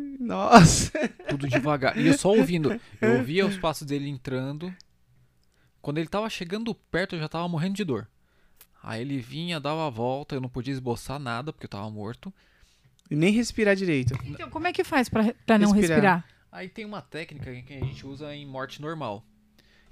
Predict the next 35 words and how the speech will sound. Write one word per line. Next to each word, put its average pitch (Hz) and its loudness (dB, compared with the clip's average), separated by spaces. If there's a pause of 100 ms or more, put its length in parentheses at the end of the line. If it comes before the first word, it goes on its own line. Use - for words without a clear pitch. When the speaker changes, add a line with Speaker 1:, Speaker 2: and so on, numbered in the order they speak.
Speaker 2:
Que, 127 -10 (800)
geralmente, 170 -8
quando 175 -10 (160)
a 147 -12
pe-, - -12
a 131 -16
pessoa 127 -12
respira, 123 -10 (160)
ela 123 -8
dilata 120 -8
aqui 143 -12
pra 151 -14
frente 143 -16
Speaker 3:
É, 175 -20
vai - -20
pro - -20
peito. - -20
Speaker 2:
ou 147 -8
dilata 143 -4
a - -12
barriga. 143 -10 (420)
Speaker 3:
É. 143 -10
Speaker 1:
Aham. 139 -10
Speaker 2:
O - -14
que 135 -16
que 127 -14
eu 143 -10
faço? - -10
Eu 107 -20
dilato 117 -12
pro 143 -12
lado, 117 -8
que - -18
nem 113 -14
cantor. 127 -16